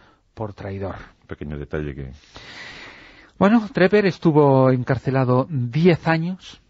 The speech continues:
Speaker 1: diez años encarcelado después de las torturas alemanas, después de todo el servicio que había hecho, y al salir se fue, abandonó Rusia, se fue a Varsovia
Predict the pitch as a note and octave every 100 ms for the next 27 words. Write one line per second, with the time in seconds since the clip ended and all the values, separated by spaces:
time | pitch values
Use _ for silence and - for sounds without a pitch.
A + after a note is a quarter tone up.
0 | _ _ - C#3 F3+ A3+ B3+ - A3 A3
1 | G3+ F3 D#3+ D3+ E3+ C3 E3 E3+ D#3 D3
2 | D3+ C#3+ - - E3 C#3 C#3 C3+ - C#3
3 | A#2+ - F#3+ E3 B2+ D3 C3+ C#3 C#3+ D3+
4 | - - - - - D3+ D3 - D#3+ E3+
5 | C#3 B2+ C#3+ A#2+ A2 A#2+ B2+ C3 A2+ A#2
6 | B2 A#2 - F#3 _ - - _ - E3
7 | - C3 B2+ C3 C3+ _ - - _ _
8 | _ _ _ - A#2+ G#2 G2 _ - G#2+
9 | G2 G#2+ A2 G#2 G2 G#2 A2+ C3+ C3 D3+
10 | D#3+ D#3+ - G#2+ G#2 G#2 - D3 C3+ C#3+